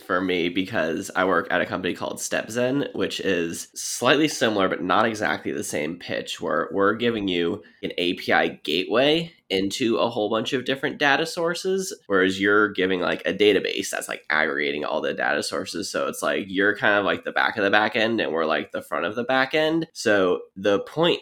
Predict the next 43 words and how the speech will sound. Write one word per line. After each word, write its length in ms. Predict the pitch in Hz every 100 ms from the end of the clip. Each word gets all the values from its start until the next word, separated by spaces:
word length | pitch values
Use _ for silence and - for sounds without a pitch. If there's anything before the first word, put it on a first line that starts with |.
| _
you're 340 | 98 104 127 123
kind 160 | 110
of 100 | 92
solving 340 | - 98 87 87
is 60 |
not 200 | 95 104
necessarily, 720 | 107 113 - 98 98 90 85
like, 240 | 80 73 -
a 80 | 80
unified, 840 | 78 85 92 - 85 85 76 -
well, 140 | 113 104
it's, 240 | 104 - -
it 100 | 123
is 140 | 143
both 220 | 139 104
a 40 | 92
unified 440 | 92 92 98 82
access 400 | - - - 107
point 360 | - 120 107 123 _
into 300 | - 107 123
the 80 | 123
data, 340 | 123 127 135
but 140 | 123 -
it 60 |
sounds 280 | - 113 113
like 360 | 85 82 - -
it's 120 | -
also 340 | 107 110 107 82
about, 300 | 85 82 -
like, 320 | 78 73 - - _
backups 640 | - 87 110 120 117 - -
and 160 | - 87
just, 140 | -
like, 100 | -
having 260 | - 73 90
all 100 | 87
the 60 |
data 220 | 82 82
in 80 | 80
one 160 | 76 80
place 500 | - 107 101 104 104
and, 160 | 85
like, 280 | 73 64 -